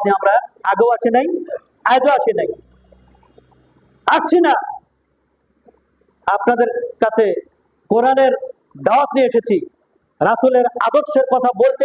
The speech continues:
এসেছি এবং ইসলাম প্রতিষ্ঠার যে পথ কি, এটা বোঝানোর জন্য এসেছি। ইসলাম এমনি এমনি প্রতিষ্ঠিত হয় নাই, এমনি এমনি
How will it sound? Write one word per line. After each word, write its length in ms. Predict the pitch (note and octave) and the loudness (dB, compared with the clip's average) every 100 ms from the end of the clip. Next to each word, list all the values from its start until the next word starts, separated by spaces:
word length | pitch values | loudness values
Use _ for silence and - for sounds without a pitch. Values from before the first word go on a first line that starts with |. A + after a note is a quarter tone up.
| C4 | -2
এসেছি 300 | C4+ - G3 - - _ _ _ _ _ _ _ | -2 -4 -6 -8 -14 _ _ _ _ _ _ _
এবং 240 | F3 G#3 F4 F#4 F#4+ - _ _ _ | 0 2 2 0 -6 -12 _ _ _
ইসলাম 400 | A#3+ C4+ C#4 E4+ E4 | -2 -2 0 0 0
প্রতিষ্ঠার 560 | D#4+ D4+ D4+ - C4 C4 C4+ | 0 0 0 0 0 0 0
যে 80 | A#3 A#3+ B3 - - | 0 0 -4 -4 0
পথ 220 | E4 F4 - - - _ _ - - - - - _ - | 2 2 -2 -14 -20 _ _ -20 -20 -20 -20 -20 _ 2
কি, 140 | G4+ E4+ - - - G3 | 2 2 -2 -14 -6 0
এটা 120 | A#3 B3+ | 2 2
বোঝানোর 360 | B3+ C#4+ D4+ C#4+ | 0 0 0 0
জন্য 120 | C4 A#3 | -2 -2
এসেছি। 260 | G#3 - D#4+ - - _ _ _ _ _ _ _ _ _ | -2 -4 -4 -6 -12 _ _ _ _ _ _ _ _ _
ইসলাম 340 | G3 G#3 A#3+ A#3 A#3 | -2 0 0 2 2
এমনি 160 | A#3 A#3 | 2 0
এমনি 180 | A#3 | 0
প্রতিষ্ঠিত 440 | - A3+ A#3 - A3+ | -4 -6 -4 -2 0
হয় 220 | F#3+ G3+ F#3+ | 2 2 0
নাই, 100 | - D#4+ _ _ _ _ _ _ _ _ _ - | -4 -8 _ _ _ _ _ _ _ _ _ 0
এমনি 200 | G#3+ C#4 | 2 2
এমনি 140 | C#4+ | 2